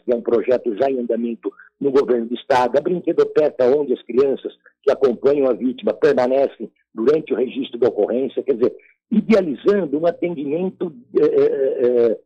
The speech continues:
que é o ideal, que é um atendimento humanitário ideal dispensado. Então, esse é um exemplo da aglutinação de serviços que vai acontecer quando, no futuro, esse empreendimento tiver levantado e funcionando.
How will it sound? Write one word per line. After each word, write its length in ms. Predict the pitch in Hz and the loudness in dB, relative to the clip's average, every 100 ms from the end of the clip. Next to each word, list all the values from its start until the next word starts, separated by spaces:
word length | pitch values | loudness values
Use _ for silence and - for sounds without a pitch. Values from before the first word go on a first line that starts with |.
| _ _ _ _ | _ _ _ _
que 160 | 156 | 0
é 60 | 196 | 2
o 80 | 220 | 2
ideal, 480 | 220 170 147 - _ | 0 2 0 -2 _
que 100 | 151 | 0
é 40 | 160 | 0
um 40 | |
atendimento 640 | - 170 135 156 175 - | 0 -6 -6 -8 -8 -6
humanitário 640 | 165 165 143 - 156 170 175 | 0 2 0 -2 -2 -2 -2
ideal 420 | 143 143 143 - _ | 0 2 0 -4 _
dispensado. 600 | - - 185 - 233 104 | -16 -2 -2 0 0 0
Então, 220 | 107 - 214 | 0 -2 -2
esse 160 | - | -2
é 40 | 208 | 0
um 120 | 185 | 0
exemplo 500 | 131 - 190 147 110 | -2 -2 -4 -4 -4
da 140 | 143 | 0
aglutinação 680 | 165 160 - 143 127 - 110 | 0 -2 -6 -2 -2 -2 -4
de 100 | 104 | -2
serviços 520 | 113 104 151 - - _ _ _ | -2 0 0 -2 -4 _ _ _
que 100 | 196 | -4
vai 180 | 170 165 | 2 2
acontecer 560 | 156 160 - 147 165 - - | 4 0 0 -2 -2 -2 0
quando, 300 | 208 202 160 139 | 0 2 0 0
no 120 | 139 135 | -4 -6
futuro, 520 | 160 - 131 104 - _ - | -6 -4 -2 -2 -6 _ -2
esse 200 | 127 151 | -2 -2
empreendimento 640 | 131 139 139 135 131 131 117 | 0 0 2 0 -2 -4 -6
tiver 400 | 135 110 120 - _ - | 0 2 0 -2 _ -2
levantado 580 | 123 123 117 113 117 123 | 0 2 2 2 0 0
e 60 | |
funcionando. 560 | - 127 156 110 80 | -6 -6 -2 -2 -4